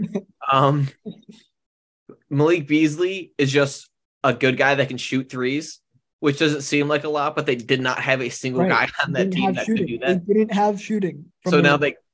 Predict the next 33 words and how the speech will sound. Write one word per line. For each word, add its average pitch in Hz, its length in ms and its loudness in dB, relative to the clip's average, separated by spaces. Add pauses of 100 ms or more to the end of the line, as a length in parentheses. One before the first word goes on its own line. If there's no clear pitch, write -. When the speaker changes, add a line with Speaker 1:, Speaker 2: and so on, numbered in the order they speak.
(500)
Speaker 2:
they, 160 100 2
they 147 40 4
got, 151 320 2
they 156 120 2
fulfilled 196 440 0
their 262 120 0
biggest 175 400 -2
need 165 240 0
of 139 340 2 (520)
three-point 151 440 -4
shooting 165 260 -2
and 120 100 -6
defense. 120 680 -6 (180)
They 127 120 -2
got 147 160 2
Speaker 1:
Yep. 139 60 -8
Speaker 2:
both 139 120 2 (140)
of 120 100 -4
them. 113 280 -6 (720)
And 139 160 0
if 135 100 -4
you 165 60 2
have 165 100 -4
three-point 165 300 -2
shooting 160 200 -4
and 135 80 -4
defense 139 320 -2
around 127 300 -2
LeBron 127 380 -4
James 127 320 -4
that 113 140 -2
wins 120 160 -6
championships. 135 840 -6